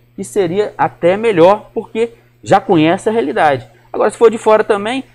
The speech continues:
a cobrança é grande. E se não entregar, tem contrato, tem multa, tem rescisão de contrato, tem penalidade. Então, é, quando a prefeitura não entrega, não tem punição. Mas quando o setor privado não entrega, tem. Então, eu prefiro nesse caminho.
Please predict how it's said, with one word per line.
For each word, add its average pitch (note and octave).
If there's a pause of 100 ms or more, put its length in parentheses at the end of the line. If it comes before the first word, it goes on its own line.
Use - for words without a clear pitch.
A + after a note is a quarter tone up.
(120)
a -
cobrança G3
é D#3+
grande. F3+
E C#4
se -
não C#4+
entregar, F#3+ (260)
tem F3+
contrato, G3
tem F#3
multa, F#3
tem E3
rescisão E3+
de E3
contrato, F3 (240)
tem F3+
penalidade. F3 (260)
Então, A#3+ (320)
é, D3+
quando G#3
a D#3+
prefeitura E3
não D#3+
entrega, F3
não G3+
tem A3+
punição. G3+
Mas C#3+
quando F#3
o -
setor E3+
privado D3
não E3
entrega, E3
tem. D3+ (300)
Então, E3
eu G#3
prefiro G#3
nesse G3+
caminho. C#3+